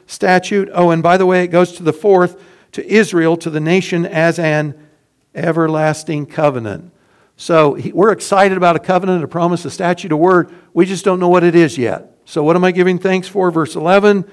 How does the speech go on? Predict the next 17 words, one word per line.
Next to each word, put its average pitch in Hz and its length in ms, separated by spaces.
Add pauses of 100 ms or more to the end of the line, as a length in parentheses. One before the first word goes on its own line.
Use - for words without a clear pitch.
(440)
"To 180 120
you 190 360
I 180 80
will 170 140
give 170 260
the 180 100
land 170 360
of 170 140
Canaan 160 520
as 139 220
your 160 100
portion 151 600 (280)
for 156 260
an 151 60
inheritance." 135 920 (1080)
The 139 60
covenant 165 500